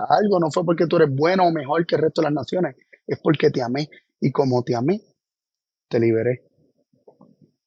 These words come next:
Te saqué de Egipto y te elegí para que tú me fueras un canal de bendición para el resto de,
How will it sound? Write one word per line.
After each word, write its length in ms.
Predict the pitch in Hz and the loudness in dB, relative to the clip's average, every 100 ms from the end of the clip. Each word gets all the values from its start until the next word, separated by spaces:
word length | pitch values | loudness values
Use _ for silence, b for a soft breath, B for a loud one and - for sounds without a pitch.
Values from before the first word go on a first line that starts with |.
| _ _ _ | _ _ _
Te 140 | - 123 | -4 -4
saqué 260 | - 117 | -2 -2
de 140 | 143 151 | 0 2
Egipto 480 | 147 135 - - _ _ _ _ _ _ _ | 2 0 -8 -16 _ _ _ _ _ _ _
y 140 | 139 | -4
te 120 | 123 | -2
elegí 300 | 120 110 156 | -2 2 2
para 280 | 180 131 123 | 4 2 2
que 120 | 127 | 0
tú 120 | 117 | -2
me 120 | 131 143 | -4 -2
fueras 300 | - 156 165 | 4 4 4
un 180 | 139 | 0
canal 300 | 139 143 135 | 0 0 0
de 80 | 175 | 2
bendición 380 | 160 139 120 147 | 2 2 0 -2
para 160 | 160 139 | -2 -4
el 80 | |
resto 320 | 117 123 - 143 | -4 -4 0 2
de, 200 | 131 | 0